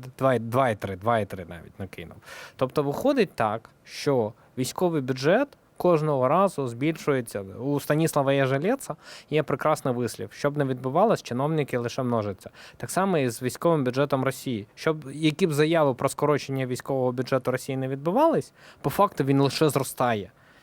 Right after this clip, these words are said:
Тому що коли ви втягаєтесь в війну, вам це як наркотик. Вам дуже важко зупинитись.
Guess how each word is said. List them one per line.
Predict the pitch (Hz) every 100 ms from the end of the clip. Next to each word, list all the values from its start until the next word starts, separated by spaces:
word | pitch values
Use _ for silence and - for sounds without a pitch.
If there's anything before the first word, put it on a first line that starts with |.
| _ -
Тому | 127 151
що | -
коли | 143 - 160 180
ви | 127 147 151
втягаєтесь | 120 - 127 143 139 113 - -
в | 123
війну, | 127 208 302 - - - _ -
вам | 139 147 143 - 127
це | - 185
як | 175 -
наркотик. | 156 - 135 - 98 - _ _ -
Вам | 139
дуже | 160 156
важко | 151 147 147
зупинитись. | 135 131 139 131 110 104 -